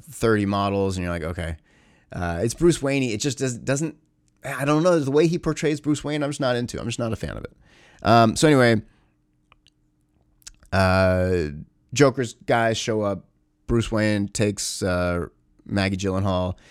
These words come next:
into the other room. Is like, "Stay here." Then he goes through a doorway and he, you know, is, guess, gonna put on Batman stuff. While that's happening, Bruce Wayne is off camera. Takes a while to get in that bat suit.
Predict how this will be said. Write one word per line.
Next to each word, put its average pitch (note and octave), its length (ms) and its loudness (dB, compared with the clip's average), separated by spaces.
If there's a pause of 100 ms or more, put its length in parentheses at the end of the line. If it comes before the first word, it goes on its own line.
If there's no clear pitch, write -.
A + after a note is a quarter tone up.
(320)
into G#2 180 0
the G2 60 2
other F2+ 120 -2
room. G2+ 260 0
Is F#2 80 -6
like, C#2 120 -12
"Stay F#2 280 -4
here." F#2 340 -2 (380)
Then F#2 100 -4
he F#2+ 60 -2
goes G2 220 0
through F#2+ 140 -2
a F2+ 40 -2
doorway A2+ 500 2
and F#2+ 80 -2
he, F2 140 -4 (920)
you F2 120 -2
know, E2 40 -4
is, D#2+ 120 -8
guess, E2+ 320 -8
gonna D#2+ 200 -8
put C#2+ 160 -8
on E2+ 120 -10
Batman G1+ 320 -12
stuff. - 180 -18 (460)
While A2 220 0
that's C3 200 0
happening, G2 600 -2 (160)
Bruce G2 220 -2
Wayne F#2 160 -2
is F2+ 80 0
off F#2 180 -2
camera. E2+ 440 -4 (760)
Takes F#2 180 -6
a F#2 40 -6
while E2+ 200 -2
to F2 60 -6
get A#1+ 140 -6
in F2 80 -8
that F2 160 -10
bat - 220 -10
suit. - 240 -8